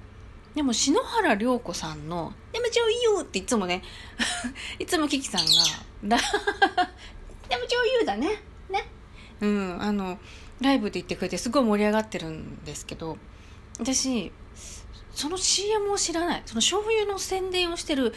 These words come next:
篠原涼子さんがわからない。チチュー。うん。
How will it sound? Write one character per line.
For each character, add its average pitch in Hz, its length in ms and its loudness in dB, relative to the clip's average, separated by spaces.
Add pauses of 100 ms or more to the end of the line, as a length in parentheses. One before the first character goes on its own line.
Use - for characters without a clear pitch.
(160)
篠 392 260 0
原 233 260 0
涼 269 180 2
子 214 140 0
さ 214 140 -2
ん 190 180 -4
が 254 120 6
わ 247 180 2
か 208 160 0
ら 247 80 2
な 226 160 0
い。 143 80 -10 (300)
チ 571 200 -2
チ - 120 4 (1120)
ュ - 40 -6
ー。 - 20 -4
う - 0 -
ん。 165 220 -8